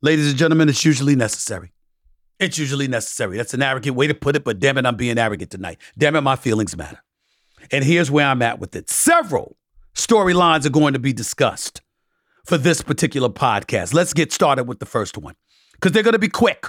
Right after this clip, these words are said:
I'm not gonna spend a boatload of time on these subjects. I'm gonna just give you a few minutes of each. And trust me when I tell you, that's all the hell I need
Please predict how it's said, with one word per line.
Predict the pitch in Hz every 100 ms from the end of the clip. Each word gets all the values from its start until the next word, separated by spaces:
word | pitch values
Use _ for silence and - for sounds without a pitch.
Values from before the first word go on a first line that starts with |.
| - _ _ _ -
I'm | 196
not | 214 208
gonna | 226 185
spend | - 220 214 175
a |
boatload | 127 220 190 196 185
of | -
time | 214 214 196
on | 185
these | 196 -
subjects. | - 226 147 143 - - 135
I'm | 233
gonna | 240
just | 196 214 131
give | 233
you | 196 214
a |
few | - 247 269
minutes | 262 254 254
of | 226
each. | 196 - - - _ _ _ _ _ _ _ _ _ 180
And | 180
trust | - 247 226 208
me | 240 220 147 _ -
when | 190
I | 202
tell | 196 - 226
you, | 185
that's | 202 208 -
all | 214 226 240
the | 196 180
hell | 226 208
I | 214 196
need | 196 202 151 120